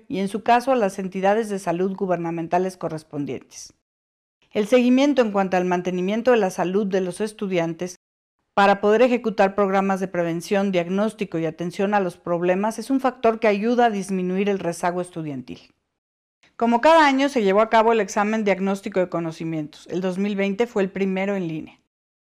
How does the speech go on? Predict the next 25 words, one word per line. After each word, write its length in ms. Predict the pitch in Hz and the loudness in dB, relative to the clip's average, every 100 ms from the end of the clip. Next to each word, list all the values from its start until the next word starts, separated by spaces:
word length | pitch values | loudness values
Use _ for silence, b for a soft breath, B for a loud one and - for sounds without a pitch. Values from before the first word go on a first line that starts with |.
| _ _ _ _ - | _ _ _ _ -8
Se 180 | - | 2
evaluaron 500 | 247 254 277 294 330 | 6 6 8 6 6
a 100 | 311 | 2
tres 240 | - 208 208 | 2 0 4
mil 240 | 247 269 | 4 2
ciento 400 | 254 277 262 262 | 2 0 2 4
un 180 | 226 220 | 2 2
estudiantes, 800 | 220 - 202 190 175 160 156 - | -2 -4 0 0 0 -4 -12 -4
lo 160 | 190 | -2
que 80 | 185 | 0
representa 540 | 196 196 208 214 220 240 | 0 0 -2 0 2 2
el 80 | |
ochenta 500 | 214 196 247 240 247 | 2 0 -2 0 0
por 140 | 247 196 | -2 -6
ciento 300 | - 202 208 | -4 -2 0
de 40 | |
la 100 | 202 | 0
matrícula 580 | 165 165 185 202 220 196 | 0 -4 -6 -4 0 0
de 40 | |
nuevo 260 | 175 180 190 | 0 -2 -2
ingreso 440 | 196 185 196 196 | -2 -2 -2 0
de 80 | 208 | 0
las 180 | 180 170 | 0 -4
siete 340 | - 208 196 | -2 -2 0
licenciaturas. 920 | 196 180 170 160 165 - 120 - - | -4 -4 -8 -8 -8 -10 -14 -16 -20